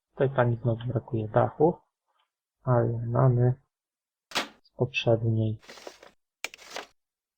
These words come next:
naprawy. Wtedy co wymienialiśmy ze zwykłego dachu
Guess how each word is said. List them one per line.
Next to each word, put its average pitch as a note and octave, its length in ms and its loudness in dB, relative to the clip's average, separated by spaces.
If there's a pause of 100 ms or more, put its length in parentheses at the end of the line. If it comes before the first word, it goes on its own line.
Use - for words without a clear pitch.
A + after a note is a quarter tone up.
(280)
naprawy. A#2+ 640 4 (1500)
Wtedy C3 280 0
co C3 140 -2
wymienialiśmy A#2 840 0 (1400)
ze C3 80 -6
zwykłego C#3 480 0
dachu B2 480 2